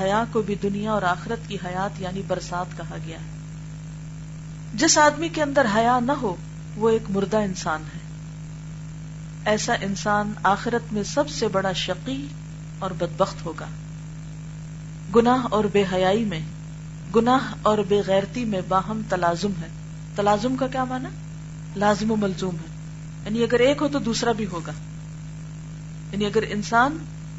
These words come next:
بے حیا ہوگا تو گناہ بھی کرے گا، بے غیرت ہوگا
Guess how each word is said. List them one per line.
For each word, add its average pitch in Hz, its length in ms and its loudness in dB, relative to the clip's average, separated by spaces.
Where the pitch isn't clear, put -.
بے 226 200 8
حیا 233 220 6
ہوگا 311 320 6
تو 208 80 -4
گناہ 208 300 2
بھی 202 120 0
کرے 170 300 -2
گا، 160 80 -6
بے 214 160 8
غیرت 247 320 4
ہوگا 285 260 0